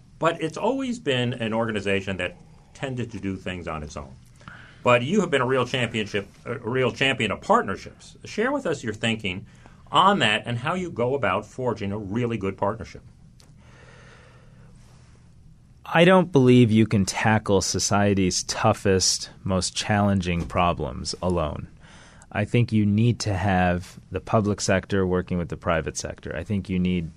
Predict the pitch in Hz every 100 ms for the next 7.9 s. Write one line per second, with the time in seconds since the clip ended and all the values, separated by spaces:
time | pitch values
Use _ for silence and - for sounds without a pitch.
0 | 104 95 87 101 - - 92 87 92 92
1 | 90 90 82 - 85 87 80 76 73 -
2 | - - - - 101 95 92 90 - 110
3 | 95 - 90 95 95 92 90 87 87 -
4 | 95 90 87 90 85 - 85 80 78 80
5 | - 90 92 87 85 85 78 - - -
6 | - - 101 95 90 92 87 - 95 78
7 | 82 78 - 92 90 85 85 82